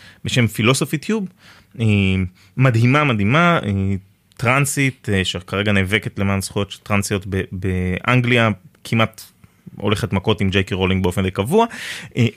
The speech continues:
ולכבוד הפרק שלנו, או שלא, העלתה ממש לפני שלושה ימים, אה, סקירה של הפילוסופיה של האוכל. ונקודה נורא מעניינת שהיא מעלה, זה דווקא הצד האפל יותר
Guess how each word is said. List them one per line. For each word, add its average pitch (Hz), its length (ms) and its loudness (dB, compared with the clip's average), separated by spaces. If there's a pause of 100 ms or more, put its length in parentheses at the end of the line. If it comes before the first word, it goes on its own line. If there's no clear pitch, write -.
ולכבוד 139 1000 -2
הפרק 214 340 -2
שלנו, 170 480 2 (640)
או 131 100 4
שלא, 135 420 2
העלתה 131 300 0
ממש 208 220 -2
לפני 180 180 -6
שלושה 160 280 -6
ימים, 165 380 0 (260)
אה, 113 180 0
סקירה 151 460 0
של 175 240 -2
הפילוסופיה 156 520 -2
של - 160 -4
האוכל. 110 340 -4 (800)
ונקודה 127 560 2
נורא 170 480 2
מעניינת 175 760 4
שהיא - 260 -4
מעלה, 107 560 0 (1120)
זה 107 200 -2
דווקא 185 480 0 (240)
הצד 170 540 0
האפל 147 760 0 (360)
יותר 117 460 -2